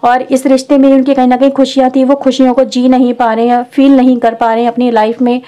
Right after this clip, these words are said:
इनकी लाइफ में कोई खुशी नहीं बची है, ऐसा यहाँ पर आपके पर्सन को नज़र आ रहा है। Somewhere व्यूअर्स आपके पर्सन को ऐसा लग रहा है जैसे कि यहाँ पे जो कार्ड बता रहे हैं कि इनको ऐसा लग रहा है जैसे कि इनसे,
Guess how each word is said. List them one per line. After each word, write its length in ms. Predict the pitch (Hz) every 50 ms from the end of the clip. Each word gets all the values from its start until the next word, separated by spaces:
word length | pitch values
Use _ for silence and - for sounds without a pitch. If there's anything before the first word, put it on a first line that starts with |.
| - - - - - - -
इनकी 160 | 247 254 277
लाइफ 220 | 269 254 254 262
में 80 | 294 285
कोई 140 | 294 294 302
खुशी 360 | 294 294 - 254 254 285 269 262
नहीं 240 | 262 254 262 262
बची 300 | 254 247 233 233 247 240
है, 160 | 240 254 254 240
ऐसा 240 | 233 233 233 285
यहाँ 220 | 269 269 277 254 233
पर 120 | 262 247
आपके 220 | 247 226 226 262 254
पर्सन 320 | 254 233 226 220 254 240
को 80 | 240 247
नज़र 320 | 233 233 220 233 233 240
आ 100 | 233 226
रहा 120 | 226 226
है। 160 | 226 247 262 262 - - - - - - - - - -
Somewhere 340 | - 330 330 330 349 349 302
व्यूअर्स 280 | 320 320 320 320 302
आपके 240 | 311 294 277 - 302
पर्सन 360 | 277 285 277 269 269 294 285
को 100 | 285 302
ऐसा 280 | 277 226 233 240 - 277
लग 160 | 277 269 247
रहा 140 | 240 254 254
है 140 | 254 254 262
जैसे 260 | 240 254 254 269 262
कि 120 | 262 269
यहाँ 220 | 269 254 247 247 240
पे 100 | 262 254
जो 120 | 240 262 262
कार्ड 300 | 254 220 214 233 233 233
बता 260 | 240 233 247 233 220
रहे 120 | 214 226 240
हैं 140 | 254 269 269 - _ _ - - - _ _ _ -
कि 140 | 311 339 330
इनको 260 | 311 285 285 302 330
ऐसा 220 | 311 285 269 269 311
लग 120 | 302 302
रहा 80 | 311 330
है 60 | 320
जैसे 240 | 294 320 320 359 349
कि 180 | 339 349 349 330
इनसे, 560 | 294 294 294 285 - 339 330 339 339 311